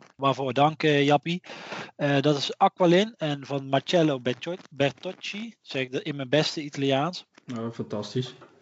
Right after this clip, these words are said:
Speaker 1: Dat is eigenlijk een soort, nou ja, je kan het eigenlijk wel een beetje vergelijken met Hive. Dat is ook een beetje ab-, abstract spel. En daarmee moet je, je hebt een grid van, eh, zes bij zes. En je hebt zesendertig, eh, tegels die je moet, eh,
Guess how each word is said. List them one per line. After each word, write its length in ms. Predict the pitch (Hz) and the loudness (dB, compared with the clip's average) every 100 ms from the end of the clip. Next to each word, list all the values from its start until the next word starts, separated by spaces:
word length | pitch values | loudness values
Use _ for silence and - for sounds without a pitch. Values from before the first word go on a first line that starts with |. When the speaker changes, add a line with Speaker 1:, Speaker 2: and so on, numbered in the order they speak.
| _ | _
Speaker 1:
Dat 160 | 156 151 | -2 0
is 60 | |
eigenlijk 280 | 147 170 175 | 4 4 2
een 140 | 165 - | -2 -6
soort, 260 | 220 196 | -8 -8
nou 160 | 175 170 | -2 0
ja, 60 | |
je 120 | 143 139 | 2 2
kan 160 | 196 | 0
het 80 | 208 | 2
eigenlijk 240 | 196 175 170 | 2 2 0
wel 40 | |
een 160 | 160 160 | 0 0
beetje 180 | 180 147 | 0 -2
vergelijken 320 | 147 139 139 | 0 0 0
met 140 | 127 | -4
Hive. 260 | 135 143 151 | 0 2 0
Dat 80 | 151 | -6
is 80 | 170 | -14
ook 120 | - | -6
een 60 | |
beetje 240 | 135 120 - | -4 -2 -4
ab-, 160 | 127 _ _ _ - | -8 _ _ _ -14
abstract 440 | 117 - 139 123 | -10 -8 -8 -10
spel. 380 | - 117 139 208 _ _ - - _ _ | -8 -6 -6 -6 _ _ -20 -20 _ _
En 460 | - 139 139 147 147 | -2 2 2 2 2
daarmee 260 | 147 147 | 2 2
moet 200 | 151 151 | 0 -2
je, 400 | 165 147 139 135 143 | -2 0 0 -2 0
je 60 | |
hebt 140 | 147 139 | -2 -2
een 100 | 123 | -4
grid 320 | 156 196 - | 0 0 0
van, 280 | 151 139 127 | -4 -4 -4
eh, 140 | 120 | -4
zes 240 | - 151 | 0 0
bij 180 | 131 123 | 2 0
zes. 460 | - 156 202 - - _ _ | 2 0 -2 -4 -12 _ _
En 120 | - 135 | -8 -2
je 60 | |
hebt 280 | 139 - _ - | -2 -4 _ -8
zesendertig, 760 | - 170 170 151 147 143 - | 0 0 0 0 0 -2 -2
eh, 80 | 139 127 _ | -4 -4 _
tegels 500 | - 170 185 180 180 | 2 2 2 -2 -6
die 120 | 165 | -6
je 100 | 156 | -6
moet, 300 | 156 151 - | -6 -10 -8
eh, 680 | 143 139 135 127 131 139 143 | -6 -4 -4 -6 -8 -10 -12